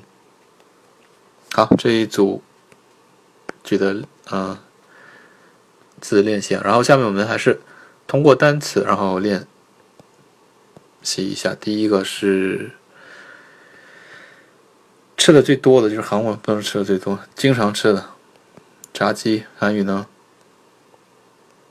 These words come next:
就是音译的啊。这个第一个字是吃一气气，第二字呢是 k 一 ki，下面加 n 变成什么呢？kin，对吧？所以是 chicken，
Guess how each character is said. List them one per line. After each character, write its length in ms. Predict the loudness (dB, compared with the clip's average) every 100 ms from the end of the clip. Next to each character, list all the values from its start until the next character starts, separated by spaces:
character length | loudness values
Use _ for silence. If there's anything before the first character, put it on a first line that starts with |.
| _
就 140 | 2
是 140 | 2 2
音 280 | 0 0 2
译 120 | 0
的 140 | -2
啊。 120 | -4
这 160 | -2 0
个 80 | 2
第 180 | 2 2
一 40 |
个 100 | 2
字 160 | 2 -2
是 140 | -4
吃 480 | -4 -4 -2 -2 -4
一 220 | -6 -4
气 680 | -4 -2 0 2 2 0 -4 _ _ -8
气， 500 | -4 0 0 0 -4 _ _
第 80 | 4
二 140 | 6
字 80 | 6
呢 120 | 0
是 240 | 0 0 -2
k 420 | -8 -2 2 2 -2 _ _ _
一 400 | -8 -4 -4 -6 -10 -12
ki， 360 | -2 0 0 -4 _ _ -20 -20
下 220 | 2 2
面 160 | 2 0
加 240 | 0 -2 -4 -4
n 360 | -2 -2 -4
变 160 | -2 -2
成 100 | -2
什 120 | -4
么 80 | -4
呢？ 160 | -4 -8 _ _ _ -12
kin， 420 | -2 0 0 -6 -6
对 140 | -2 -2
吧？ 180 | -2 -10 _ -20 -20 -20 _
所 160 | -10 -8
以 60 |
是 320 | -4 0 0 -2
chicken， 640 | -6 -6 -6 -4 -4 -4